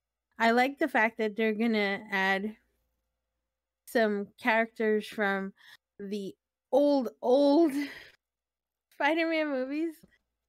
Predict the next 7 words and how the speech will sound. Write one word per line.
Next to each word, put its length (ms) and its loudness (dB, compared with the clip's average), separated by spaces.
uh, 440 2
and 140 -2
they're 180 0
gonna 220 -4
bring 300 -4
those 300 -2
in, 500 -10